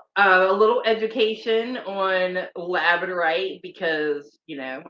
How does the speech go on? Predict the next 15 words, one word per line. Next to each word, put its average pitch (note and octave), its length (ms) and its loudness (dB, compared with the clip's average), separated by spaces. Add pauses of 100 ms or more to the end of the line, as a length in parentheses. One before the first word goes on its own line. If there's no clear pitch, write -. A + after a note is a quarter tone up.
(480)
I C3+ 40 -16
love B2 280 -8
the - 60 -20
stone. C3+ 320 -10 (920)
Um, G3 520 4 (240)
it A3+ 60 0
is G#3+ 640 6
the G3 480 -4
stone G3 340 -4
of F#3+ 80 -8
spiritual F3+ 520 -10
healing. F#3 640 -8 (560)
So F3+ 580 -2
it F#3 400 -2 (140)
transmutes F#3+ 840 -8